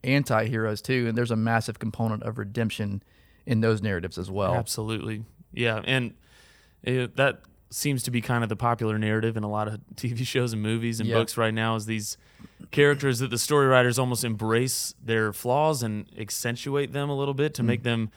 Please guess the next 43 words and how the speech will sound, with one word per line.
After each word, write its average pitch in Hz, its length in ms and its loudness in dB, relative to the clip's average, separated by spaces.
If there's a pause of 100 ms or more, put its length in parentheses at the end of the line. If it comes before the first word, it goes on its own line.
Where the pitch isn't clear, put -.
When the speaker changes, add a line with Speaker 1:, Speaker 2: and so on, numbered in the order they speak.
(400)
Speaker 2:
this 120 300 0 (100)
anti-hero, 123 920 0
which 110 320 -2 (260)
Speaker 1:
<laughs> - 260 -20
Speaker 2:
even 156 260 2
in 135 100 4
a 123 60 4
way 131 300 6
you 123 160 2
go, 120 220 4
"Well, 165 440 2 (240)
I 143 100 6
can 160 120 2
definitely 147 300 2
see 147 140 -2
myself 131 520 2
in 117 160 0
that 110 160 0
character." 113 440 0
Speaker 1:
Right. 110 280 4 (240)
Speaker 2:
And, 110 420 0 (260)
you 123 120 -2
know, 113 120 2
it 120 60 -2
gives 131 200 -2
you 127 140 2
hope 127 300 0
to 113 300 0 (920)
think, 117 320 0
you 120 80 2
know, 110 120 4
"Well, 117 240 6
if 104 100 -4
that 120 300 -2
character 117 380 0
can 113 120 -4
find 107 260 -2
redemption 110 440 -2
from 104 180 -4
their 104 180 -2
wrongdoings 107 760 0
or 104 80 -2
whatever, 107 420 -2